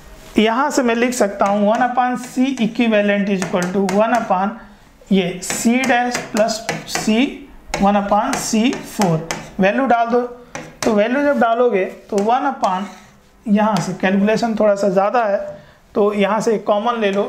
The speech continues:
तो two A epsilon naught और थ्री डी यहाँ से common आ गया और के वन प्लस के टू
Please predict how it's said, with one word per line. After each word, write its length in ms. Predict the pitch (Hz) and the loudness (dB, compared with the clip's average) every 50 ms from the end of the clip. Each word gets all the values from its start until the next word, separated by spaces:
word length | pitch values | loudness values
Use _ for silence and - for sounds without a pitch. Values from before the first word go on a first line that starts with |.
| - - - | -6 -6 -6
तो 80 | 226 | -6
two 520 | 180 - - 254 233 240 240 247 262 254 254 - | -4 -4 -2 -2 0 2 2 0 0 -2 -4 -2
A 200 | 220 214 220 240 - 226 | 0 0 0 0 0 0
epsilon 640 | 214 214 208 - 226 208 196 196 196 214 226 220 208 | 0 0 0 0 0 0 0 0 0 -2 -2 0 0
naught 380 | 202 180 180 190 202 202 - - - - - - - - - - - - - - - - | 0 0 0 0 -2 -4 -8 -14 -18 -18 -20 -20 -20 -20 -20 -20 -20 -20 -16 -4 0 0
और 400 | 196 190 196 202 202 - - - | 2 2 2 0 -2 -6 -8 -6
थ्री 360 | - - 208 202 233 240 247 233 | -2 0 2 2 2 2 2 2
डी 100 | 226 233 | 0 0
यहाँ 320 | 233 226 220 220 226 214 | 2 0 2 0 0 -2
से 140 | 170 233 208 | -2 -4 -4
common 400 | - 233 196 196 196 208 214 208 | 0 0 0 2 2 0 0 0
आ 120 | 202 180 170 | 0 0 0
गया 180 | 175 175 175 185 - - - - | 0 2 0 0 0 -4 -6 -2
और 140 | 208 185 196 190 - | 0 0 0 -2 -8
के 220 | - - 214 208 214 226 | -6 -4 -2 0 0 0
वन 160 | 233 240 240 233 - | 0 0 -2 -4 -4
प्लस 280 | 240 214 220 190 - - - - | -2 -2 -2 -2 -2 -6 -4 -2
के 180 | 208 202 202 196 - | 0 0 0 0 -2
टू 60 | - | -2